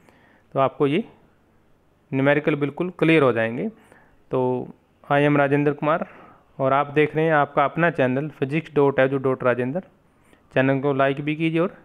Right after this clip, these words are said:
शेयर भी कीजिए। तो चलिए हम चलते हैं, हम अपना ट्वेंटीएथ क्वेश्चन, हमने पहले नाइनटीन क्वेश्चन कर लिया, उन्नीस क्वेश्चन हमने पहले कर लिए हैं, तो बाकी बचे हुए क्वेश्चन आप उस वीडियो में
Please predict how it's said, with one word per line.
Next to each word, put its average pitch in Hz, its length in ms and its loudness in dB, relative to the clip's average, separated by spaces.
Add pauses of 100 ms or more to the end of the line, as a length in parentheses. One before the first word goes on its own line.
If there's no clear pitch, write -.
(260)
शेयर 139 320 0
भी 117 140 -4
कीजिए। 117 300 -12 (460)
तो 135 80 -6
चलिए 143 240 0
हम 147 160 0
चलते 135 260 -2
हैं, 135 60 2
हम 127 180 0
अपना 135 380 -4 (160)
ट्वेंटीएथ 139 1120 -6 (100)
क्वेश्चन, 160 400 -6 (140)
हमने 131 180 -6
पहले 135 340 2
नाइनटीन 139 680 -2
क्वेश्चन 139 320 -4
कर 123 160 0
लिया, 139 180 0
उन्नीस 139 180 -2
क्वेश्चन 139 240 -4
हमने 131 180 -2
पहले 139 280 0
कर 131 140 -2
लिए 131 140 -4
हैं, 202 120 -2 (580)
तो 131 80 -8
बाकी 123 340 -2
बचे 135 260 -2
हुए 139 80 4
क्वेश्चन 135 280 -4
आप 131 200 -4
उस 165 200 -12
वीडियो 127 260 -2
में 185 120 -4